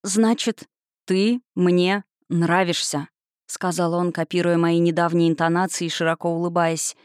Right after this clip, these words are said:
«Я сделаю всё, чтобы больше никогда не разочаровать тебя, Миранда. Если позволишь. Кстати, мы пришли. Куда?»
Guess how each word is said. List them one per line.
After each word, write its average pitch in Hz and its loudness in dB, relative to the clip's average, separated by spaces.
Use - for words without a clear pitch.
«Я 196 2
сделаю 196 2
всё, - -2
чтобы 160 -6
больше 165 -2
никогда 170 0
не 170 2
разочаровать 156 -2
тебя, 151 -2
Миранда. 147 0
Если 208 -4
позволишь. 160 -4
Кстати, 254 -2
мы 196 2
пришли. 175 -2
Куда?» 185 0